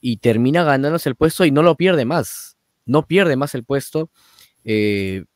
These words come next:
físicamente rindió también lo que pudo. Lo recuerdo mucho en ese partido con Cienciano, que, que termina, pues, corriendo de lo, de, con una pierna, eh, no, no daba más,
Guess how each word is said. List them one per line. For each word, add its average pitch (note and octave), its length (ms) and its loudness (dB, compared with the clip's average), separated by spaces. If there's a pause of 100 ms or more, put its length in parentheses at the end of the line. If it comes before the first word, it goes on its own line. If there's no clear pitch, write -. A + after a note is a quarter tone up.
(120)
físicamente D3 1300 0
rindió A2 580 -2
también B2+ 340 -2
lo B2 100 -2
que G#2+ 140 -6
pudo. C#3+ 440 0 (340)
Lo A2 240 0
recuerdo D#3 380 2
mucho D#3+ 240 -2
en D3 60 -4
ese D3 140 -6
partido C#3 340 -4
con A#2 180 -4
Cienciano, A#2+ 800 -4 (120)
que, F2+ 760 -10 (540)
que A2+ 120 -4
termina, B2 480 0
pues, - 540 -4 (500)
corriendo C3+ 560 2
de B2+ 140 2
lo, A2+ 160 -2
de, G#2 340 -4 (140)
con A#2+ 160 0
una D3 160 4
pierna, B2+ 800 2
eh, F#2 640 -6 (800)
no, G#2+ 200 -6
no B2+ 140 2
daba C3+ 260 4
más, C3 920 0